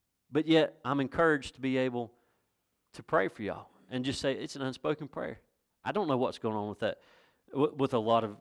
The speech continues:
what the messages I get on Facebook. Lord, I get 'em like crazy.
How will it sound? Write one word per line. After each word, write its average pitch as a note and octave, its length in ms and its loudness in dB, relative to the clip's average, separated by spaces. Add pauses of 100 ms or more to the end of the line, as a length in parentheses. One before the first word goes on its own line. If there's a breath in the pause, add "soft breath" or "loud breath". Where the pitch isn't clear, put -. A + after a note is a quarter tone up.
what B2 320 -8
the G#2 240 -8
messages G#2 500 -8
I G2 140 -6
get G2 220 -8
on G2 180 -12
Facebook. G2 500 -8 (220)
Lord, A2 160 -10
I G2 60 -10
get G2 140 -12
'em G2 100 -12
like F2 140 -14
crazy. C3 360 -6